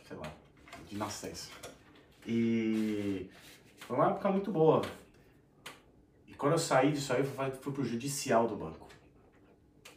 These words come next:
O judicial do banco, meu ex-gerente me deu três opções, quatro. Falou, "Ó, tem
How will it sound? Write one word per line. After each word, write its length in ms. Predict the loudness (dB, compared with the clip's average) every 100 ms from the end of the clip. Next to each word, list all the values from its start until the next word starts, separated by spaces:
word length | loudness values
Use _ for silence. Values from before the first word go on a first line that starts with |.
| -20 -20 -20 -20 -18
O 40 |
judicial 360 | -14 -8 -2 -2
do 120 | -2
banco, 280 | -4 -4 -4
meu 240 | -2 0 0
ex-gerente 520 | -2 -4 -6 -6 -8
me 140 | -8
deu 160 | -6 -4
três 180 | -4 -6
opções, 520 | -8 -10 -12 -12 -16 -12
quatro. 300 | -10 -10 -14
Falou, 240 | -14 -12
"Ó, 20 | -10
tem 220 | -8